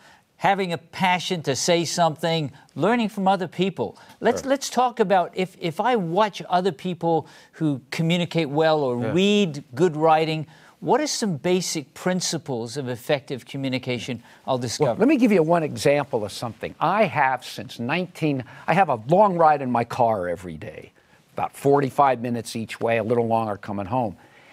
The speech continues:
Speaker 2: And in nineteen ninety-six, I started getting lectures from a group called the Teaching Company.
Speaker 1: Hmm.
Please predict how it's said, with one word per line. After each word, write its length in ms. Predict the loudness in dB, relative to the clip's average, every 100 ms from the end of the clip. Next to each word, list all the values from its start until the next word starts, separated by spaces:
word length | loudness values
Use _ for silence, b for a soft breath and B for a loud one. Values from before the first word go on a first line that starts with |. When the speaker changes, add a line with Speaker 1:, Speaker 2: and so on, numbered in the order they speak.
| B
Speaker 2:
And 120 | -2
in 80 | 0
nineteen 460 | 0 0 0 0 2
ninety-six, 840 | 0 -2 -4 -6 0 0 0 -4
I 160 | 0 0
started 720 | -2 -2 2 2 0 -4 -6 -4
getting 360 | 0 2 0 -2
lectures 580 | 2 2 0 -6 -6 -6
from 240 | -6 -6
a 40 |
group 320 | -2 0 -2 0
called 280 | 0 2
the 100 | 0 -8 -8
Teaching 640 | 0 0 0 0 0 0
Company. 680 | -6 -8 -6 -10 -10 -14 -20 _
Speaker 1:
Hmm. 200 | -8 -8